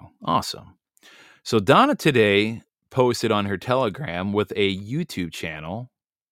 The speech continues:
or a YouTube, uh, well, yeah, it's a YouTube channel, but a YouTube video. And she writes, "Part of our responsibility of self-governance is understanding the policy and procedures to achieve governance,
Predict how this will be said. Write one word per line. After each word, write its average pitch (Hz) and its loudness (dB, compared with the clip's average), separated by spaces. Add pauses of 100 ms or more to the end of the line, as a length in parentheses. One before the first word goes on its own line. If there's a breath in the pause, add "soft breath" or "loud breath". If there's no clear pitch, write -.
(500)
or 104 2
a 95 2
YouTube, 95 -2
uh, 90 0
well, 135 0
yeah, 117 0
it's 90 -8
a 139 -6
YouTube 90 -8
channel, 87 -8
but 92 -4
a - -4
YouTube 107 -2
video. 80 -10 (580 loud breath)
And 123 2
she 131 0
writes, 147 4
"Part 190 0
of 240 -2
our 202 2
responsibility 131 0
of 85 -4
self-governance 120 -2
is 110 -2
understanding 156 -2
the 92 -4
policy 156 -4
and 123 -6
procedures 107 -6
to 107 -2
achieve 151 -4
governance, 101 -2